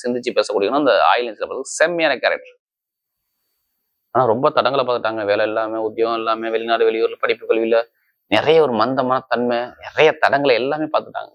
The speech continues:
நிம்மதி இல்லாத தன்மைக்கு மருத்துவ செலவு, வரை செலவு நிறைய பார்த்தது யாருன்னு நீங்க தாங்க. ஒரு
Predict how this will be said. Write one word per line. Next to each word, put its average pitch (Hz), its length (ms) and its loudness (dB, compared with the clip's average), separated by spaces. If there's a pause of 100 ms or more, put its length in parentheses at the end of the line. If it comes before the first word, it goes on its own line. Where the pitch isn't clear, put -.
நிம்மதி 151 380 2 (100)
இல்லாத 147 420 2
தன்மைக்கு 123 380 -4
மருத்துவ 139 340 0
செலவு, 120 180 2
வரை 117 160 2
செலவு 113 240 0
நிறைய 127 200 4 (120)
பார்த்தது 117 300 0
யாருன்னு 117 240 -2
நீங்க 107 180 -2
தாங்க. 107 180 -4 (1080)
ஒரு 107 100 4